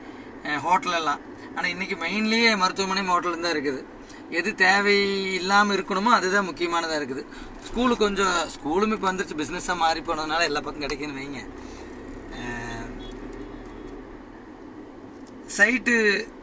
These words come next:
வாங்கி போட்டு, ஏன்னா இந்த இடம் யார் வாங்கலான்னா, ஒண்ணு நான் வீடு கட்டி இங்கே இருக்கணுங்கிறவங்க வாங்கலாம், அல்லது வாங்கி போட்டு ஒரு பெரிய லாபம் கிடைக்கணும்னு நினைக்கிறவங்க, நல்ல சேவிங்ஸா இருக்கணும், நல்ல ஒரு சேமிப்பா இருக்கணும்,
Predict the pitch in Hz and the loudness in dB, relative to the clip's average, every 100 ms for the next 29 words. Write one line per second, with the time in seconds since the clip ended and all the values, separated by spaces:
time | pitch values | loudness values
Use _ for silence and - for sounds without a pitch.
0 | - - - 156 190 196 - 180 - - | -18 -14 0 2 2 0 -2 -2 -2 0
1 | 285 - - - - - 170 202 190 196 | -2 -2 -14 -18 -12 -4 0 0 0 0
2 | 190 208 190 190 196 185 180 170 196 254 | 2 6 8 8 8 2 2 -2 0 -2
3 | - - - - - - 185 214 254 233 | -4 -14 -14 -14 -10 -2 0 2 6 6
4 | 190 220 220 214 233 214 202 220 208 208 | 6 6 6 4 2 0 4 6 6 2
5 | 208 196 196 190 170 160 139 - 175 190 | 0 0 2 2 2 2 0 2 2 2
6 | 185 175 202 196 185 185 220 226 208 - | 4 4 4 0 0 2 4 4 2 -6
7 | - - - 175 180 196 220 185 190 196 | -12 -8 -2 -2 2 4 8 8 8 6
8 | 180 180 180 170 165 175 170 170 180 - | 2 2 0 -4 -4 -2 -2 0 0 -2
9 | - - 175 180 269 269 226 226 233 196 | -10 -10 2 4 8 8 10 8 8 4
10 | 220 196 170 185 180 156 165 214 214 190 | 4 4 0 -2 -2 -2 0 2 2 2
11 | 190 190 196 190 170 156 165 160 | 0 0 0 0 0 0 -4 -4